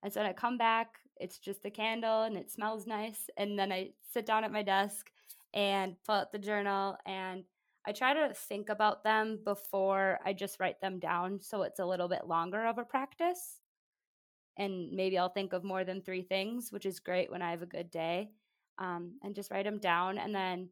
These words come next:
I, very often I find myself going back and reading the day before's or a couple months ago, and that's a really nice practice as well, to think of how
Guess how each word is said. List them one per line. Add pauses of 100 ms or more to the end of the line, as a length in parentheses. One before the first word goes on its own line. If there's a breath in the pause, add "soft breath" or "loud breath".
(400)
I,
very
often
I
find
myself
going
back
and
reading
the
day
before's
or
a
couple
months
ago,
and (400)
that's (160)
a
really
nice
practice
as
well,
to
think
of
how